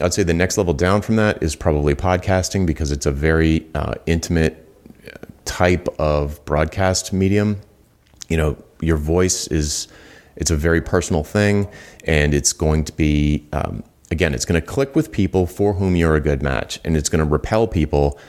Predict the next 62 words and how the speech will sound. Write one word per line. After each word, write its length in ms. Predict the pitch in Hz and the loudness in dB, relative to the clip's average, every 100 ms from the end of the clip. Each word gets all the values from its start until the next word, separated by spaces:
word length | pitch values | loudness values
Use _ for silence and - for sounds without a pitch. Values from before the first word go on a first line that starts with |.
| - | -16
who 400 | - 85 76 76 | -2 2 2 0
are 80 | - | -2
probably 320 | 73 90 82 | -2 0 2
not 180 | 90 113 | 2 0
a 60 | 87 | 0
good 180 | 73 69 | -2 -4
match. 300 | - - - | -6 -6 -2
So 140 | 65 | -2
it's 100 | 65 | 0
sort 220 | - 78 | 0 0
of 80 | 67 | 0
a, 120 | 69 - | -2 -4
a 60 | 73 | -2
natural, 640 | 71 71 - 67 67 - - - - - | 0 -2 -2 -2 -2 -4 -14 -20 -18 -8
uh, 160 | - - | -6 -4
way 160 | 76 73 | 0 0
to 100 | 67 | 2
go. 380 | 71 65 57 - - - - - _ - | 2 2 2 -4 -12 -20 -20 -20 _ -4
Uh, 240 | 78 - - | -2 -2 -2
writing 280 | 80 90 82 | 0 2 2
a 60 | |
book, 420 | 78 - 107 120 - | 0 0 0 -2 -4
you 120 | 82 78 | 0 2
know, 80 | |
if 100 | 73 | 2
we 80 | 82 | 0
switch 260 | - 82 - | 0 0 0
into, 400 | 80 82 73 - - - | 0 2 0 0 -8 -10
uh, 140 | - - | -8 -4
away 160 | 82 80 | 0 0
from 160 | - 76 | 0 -4
speaking 420 | - 80 82 78 | -2 -2 0 -2
to 180 | - 65 | -2 0
writing, 520 | 76 78 80 80 80 - - - - | 2 2 2 0 -4 -12 -20 -20 -10
which, 360 | - - - - | -6 -4 -4 -2
'cause 140 | 98 | -2
speaking 340 | - 156 151 85 | 0 0 0 2
and 140 | 73 | 2
writing 240 | 73 65 65 | 2 0 0
are 60 | |
the 100 | 65 | -2
two 160 | - 71 | -2 -4
things 220 | 69 65 | -4 -4
you 80 | 67 | -2
have 200 | 67 60 | -2 -2
to 80 | - | -4
do. 300 | 62 - - | -4 -4 -4
I 20 | 76 | -4
mean, 320 | 60 55 - | -4 -4 -10
y-, 100 | 60 - - | -12 -12 -4
you, 200 | 82 71 - | -2 -2 -4
you 100 | 80 | -2
have 220 | 98 82 | 0 -2
to 80 | 69 | -2
do 100 | 71 | -2
both 260 | 67 67 | 0 -2
of 100 | - | -2
them 160 | 67 58 | -6 -6
s-, 180 | - - - | -8 -10 -6
to 80 | 73 | -4
some 220 | - 67 | -2 -2
degree. 400 | 64 64 60 | 0 0 0